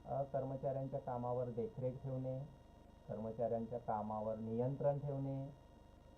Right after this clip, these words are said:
कर्मचाऱ्यांच्या, कर्मचाऱ्यांसाठी शिस्त निर्माण करणे, शिस्त ठेवणे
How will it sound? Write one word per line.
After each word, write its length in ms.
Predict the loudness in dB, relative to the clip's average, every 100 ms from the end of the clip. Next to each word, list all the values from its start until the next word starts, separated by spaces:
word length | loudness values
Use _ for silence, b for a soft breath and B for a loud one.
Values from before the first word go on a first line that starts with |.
| -6
कर्मचाऱ्यांच्या, 1900 | -2 2 2 4 4 4 2 0 -2 -8 -16 -16 -16 -18 -18 -12 2 4 4 2 -10 -14 4
कर्मचाऱ्यांसाठी 920 | 6 6 4 6 6 4 2 2 2
शिस्त 360 | -4 -4 0 2
निर्माण 460 | 4 4 4 4
करणे, 460 | 4 2 2 -2 -2 -6 -14 -16 -6
शिस्त 280 | -6 0 0
ठेवणे 600 | 2 2 2 2 0